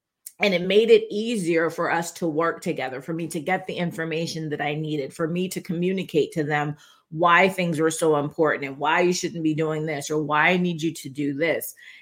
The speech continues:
And so I think when you are able to meet people, um, where they are, but leverage what it is that you know. So even now as a speaker and a, you know, as a trainer inside of corporations, I'm always thinking as a lawyer, that, that is just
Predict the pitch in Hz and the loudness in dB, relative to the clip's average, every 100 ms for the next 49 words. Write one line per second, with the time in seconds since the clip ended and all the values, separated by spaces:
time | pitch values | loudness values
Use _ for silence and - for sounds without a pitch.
0 | _ 190 190 180 196 175 175 - 285 269 | _ -2 0 2 4 6 4 2 -4 2
1 | 233 196 185 165 151 - 147 - 180 185 | 2 2 2 4 4 2 0 2 4 4
2 | 175 180 165 - 170 156 139 170 196 - | 4 0 0 -2 2 2 2 -4 -6 -8
3 | - 190 180 156 151 147 - _ _ _ | -10 -6 0 4 4 4 -4 _ _ _
4 | - 170 156 156 156 165 160 147 139 - | -4 0 0 0 4 6 6 4 0 4
5 | 220 202 170 151 160 160 180 214 226 165 | 6 6 6 2 2 4 6 8 8 6
6 | 160 156 160 156 143 - 151 147 156 135 | 4 6 4 2 0 -2 -4 -4 -4 -4
7 | 147 170 165 240 247 226 170 151 160 160 | -2 0 2 2 2 4 6 6 6 2
8 | 143 139 - 180 165 170 165 156 113 151 | 0 -2 -4 -6 -2 0 2 2 2 0
9 | 143 127 - 160 156 135 147 139 - 170 | -2 -4 -6 -6 -6 -4 -6 -8 -6 -2
10 | 170 160 156 151 147 139 156 143 156 196 | 0 0 -2 -2 -2 -4 -6 -2 0 2
11 | 254 214 156 147 143 _ _ _ _ _ | 0 -2 -2 -4 -6 _ _ _ _ _
12 | _ _ 190 190 - 190 226 262 262 - | _ _ 8 8 6 6 8 8 4 0
13 | 190 185 175 143 147 147 147 143 139 151 | 0 0 0 0 0 2 2 2 2 4
14 | 160 165 170 185 185 147 156 151 - | 4 6 6 6 2 2 4 2 -2